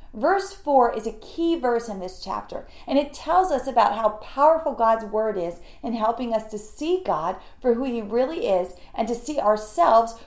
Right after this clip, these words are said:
for who we really are too. God's word does that in our lives when we give it time. See, when we come face to face with God and his word,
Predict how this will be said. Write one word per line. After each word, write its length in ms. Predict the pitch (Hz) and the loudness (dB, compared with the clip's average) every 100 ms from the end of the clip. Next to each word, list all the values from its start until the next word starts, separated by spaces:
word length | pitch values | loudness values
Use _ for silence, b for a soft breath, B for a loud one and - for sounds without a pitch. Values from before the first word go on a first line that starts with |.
| - | -2
for 140 | 254 | -2
who 120 | 240 | 0
we 220 | 240 294 | -2 -4
really 400 | 285 247 247 254 | -6 -4 -4 -4
are 300 | - 190 196 | -4 -2 -2
too. 480 | 196 - 320 330 - - b b | -4 -10 -8 -6 -8 -14 b b
God's 340 | 202 311 339 269 | 4 6 6 2
word 280 | 302 220 202 | -2 -4 -2
does 260 | 269 285 277 | -2 -2 2
that 240 | 180 - | 2 2
in 120 | 226 | -2
our 160 | 202 208 | -2 2
lives 340 | 208 185 - | 2 0 -2
when 140 | 202 196 | -8 -8
we 80 | |
give 160 | 190 185 | -6 -6
it 140 | 185 | -6
time. 340 | - 208 185 - - b b b | -8 -10 -10 -12 -20 b b b
See, 240 | 320 285 | -2 0
when 260 | 254 392 440 | 2 2 2
we 140 | 415 | 0
come 360 | 403 311 285 - | 0 -2 -2 2
face 280 | 269 294 - | 2 2 -6
to 60 | |
face 340 | 311 233 202 202 | -8 -4 -4 -4
with 200 | 208 - | -10 -2
God 260 | 214 226 | 0 0
and 100 | 233 | -2
his 160 | 226 214 | -6 -8
word, 400 | 196 202 175 175 | -2 0 0 -4